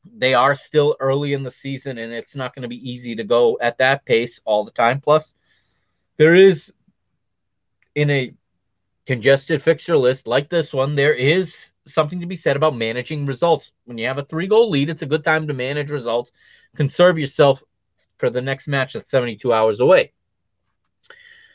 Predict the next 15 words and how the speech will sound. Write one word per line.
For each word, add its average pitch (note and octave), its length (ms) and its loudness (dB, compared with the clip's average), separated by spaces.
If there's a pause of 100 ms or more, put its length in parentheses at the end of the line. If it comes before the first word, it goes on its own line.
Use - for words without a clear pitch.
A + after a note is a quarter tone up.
(220)
especially B2 340 0
with A2+ 120 -6
some A#2 180 0
injuries, A2+ 440 -4
you A2 80 -4
know, G2+ 180 0
in F#2+ 120 -4
there. A2+ 260 -2
Uh, G#2 240 2
we A2 140 -6
saw F3 440 4
Weigl C3+ 400 4
come B2+ 200 0
in C#3 240 2
for, A2 580 0